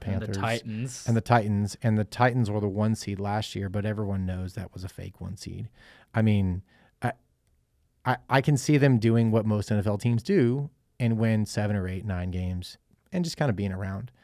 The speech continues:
Speaker 2: And that's what you wanna avoid if you're the Cowboys.
Speaker 1: Yeah.
Speaker 2: You know, that's, that's been their calling card for darn near twenty years,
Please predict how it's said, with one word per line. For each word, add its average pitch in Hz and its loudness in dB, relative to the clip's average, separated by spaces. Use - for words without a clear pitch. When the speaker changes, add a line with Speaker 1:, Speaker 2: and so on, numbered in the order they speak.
Speaker 2:
And 156 4
that's 170 2
what 170 2
you 170 4
wanna 143 2
avoid 110 -2
if 104 -8
you're 107 -6
the 95 -6
Cowboys. - -12
Speaker 1:
Yeah. 120 -6
Speaker 2:
You 110 -4
know, 104 0
that's, 123 0
that's 123 -2
been 135 0
their 107 0
calling 113 0
card 95 -4
for 95 -6
darn 107 0
near 98 0
twenty 98 -4
years, 98 -8